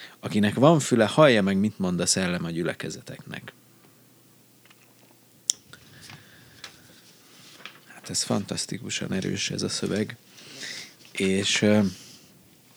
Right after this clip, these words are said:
itt ugye rögtön van az elején egy, ö, <clears throat>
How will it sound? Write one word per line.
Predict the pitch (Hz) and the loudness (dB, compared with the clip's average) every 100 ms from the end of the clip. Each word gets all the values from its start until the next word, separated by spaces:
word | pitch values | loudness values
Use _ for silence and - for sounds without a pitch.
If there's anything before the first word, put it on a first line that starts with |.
| - _ - | -20 _ -2
itt | 123 - | -2 0
ugye | 120 120 | 6 8
rögtön | 131 123 113 104 | 8 6 2 2
van | 110 | 2
az | 107 104 | 2 0
elején | 104 113 113 104 | 0 2 2 2
egy, | 104 95 | 0 0
ö, | 104 107 - | 0 0 0
<clears throat> | - 185 | 10 10